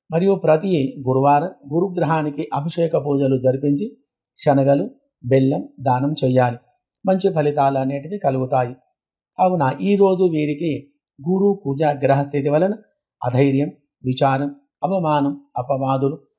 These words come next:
ఇత్యాది ఫలితాలు కలగగలవు. చంద్రయోగం వలన మనశ్శాంతి అనేది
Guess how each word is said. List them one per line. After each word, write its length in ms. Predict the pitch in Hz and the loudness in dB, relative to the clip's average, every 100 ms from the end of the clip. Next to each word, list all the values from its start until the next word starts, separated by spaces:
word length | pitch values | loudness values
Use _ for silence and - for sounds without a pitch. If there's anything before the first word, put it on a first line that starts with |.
| _ | _
ఇత్యాది 380 | 196 175 196 180 | -2 0 2 2
ఫలితాలు 480 | 151 147 139 143 180 | 0 0 0 -2 -2
కలగగలవు. 600 | 151 135 131 127 127 123 _ _ _ _ | -2 0 2 2 0 -2 _ _ _ _
చంద్రయోగం 640 | - 147 156 147 143 139 139 | -2 0 0 0 0 -2 -2
వలన 240 | 147 185 - _ _ _ | -2 -4 -8 _ _ _
మనశ్శాంతి 520 | 139 143 - 143 139 | -4 -2 -2 -4 -2
అనేది 340 | 131 139 139 | -2 -2 -4